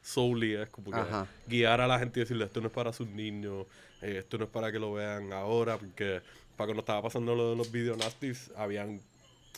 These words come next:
Speaker 1: como ha pasado en Puerto Rico, como que, ah, la ola de crímenes y como que, o allá afuera, "Ah, esto es culpa de los juegos, de Grand Theft Auto y qué sé yo". Estaba pasando lo mismo con las películas, como que, ah, gruesome murders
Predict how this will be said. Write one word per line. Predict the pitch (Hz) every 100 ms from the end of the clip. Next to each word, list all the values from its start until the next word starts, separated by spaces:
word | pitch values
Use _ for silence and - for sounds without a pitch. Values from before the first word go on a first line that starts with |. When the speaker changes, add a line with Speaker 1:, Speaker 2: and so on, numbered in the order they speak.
| -
Speaker 1:
como | 127 123
ha |
pasado | 131 151
en | 151
Puerto | 156 160
Rico, | 160
como | 147 117
que, |
ah, | 127 151
la | 110
ola | 110 120 127
de | 127
crímenes | 131 127 123 113
y | 107
como | 95 98
que, | 95
o | 87 98
allá | 98
afuera, | 110 - 113 90 - - -
"Ah, | -
esto | -
es | 123
culpa | 123 139
de | 131
los |
juegos, | 110 131 117 98
de | 95
Grand | 95 95
Theft | 101
Auto | 117 123 127
y |
qué | 123
sé | 123
yo". | 131
Estaba | 113 - 117
pasando | 139 147 143
lo |
mismo | 143 151 135
con | 110
las | 101
películas, | - 95 104 92 85
como | 104
que, | 101
ah, | 151
gruesome | 123 120 117 135
murders | 120 123 127 123 120 113 -